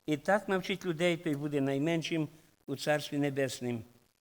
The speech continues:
А хто виконає і навчить, той буде великим у Царстві Небеснім. Кажу вам, якщо праведність ваша не перевищить праведності книжників і фарисеїв, то не війдете в Царство Небесне».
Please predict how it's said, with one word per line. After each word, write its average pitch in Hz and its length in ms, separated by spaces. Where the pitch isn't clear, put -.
А 143 100
хто 147 220
виконає 143 580
і 147 220
навчить, 143 640
той 147 160
буде 139 300
великим 147 440
у 139 60
Царстві 139 380
Небеснім. 120 600
Кажу 185 260
вам, 131 360
якщо 165 400
праведність 175 600
ваша 151 420
не 165 260
перевищить 180 600
праведності 160 580
книжників 156 640
і 180 120
фарисеїв, 170 720
то 165 140
не 147 220
війдете 139 540
в 127 60
Царство 147 680
Небесне». 139 640